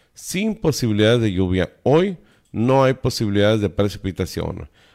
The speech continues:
Para el día de mañana, que ya va a ser jueves, jueves nueve de junio,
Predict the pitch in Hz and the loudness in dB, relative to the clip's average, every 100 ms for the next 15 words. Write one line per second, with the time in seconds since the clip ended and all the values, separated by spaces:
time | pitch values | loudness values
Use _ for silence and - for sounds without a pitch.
0 | _ - 110 120 156 170 139 107 107 117 | _ 0 2 2 2 2 2 2 2 0
1 | 131 113 101 104 107 - 107 98 - 101 | -2 -2 -2 0 0 -2 -2 -4 0 4
2 | 104 135 143 - - _ _ 104 110 110 | 4 4 0 -6 -14 _ _ 0 0 0
3 | 101 104 117 110 95 98 95 101 156 | 2 2 4 2 0 -2 -2 0 -2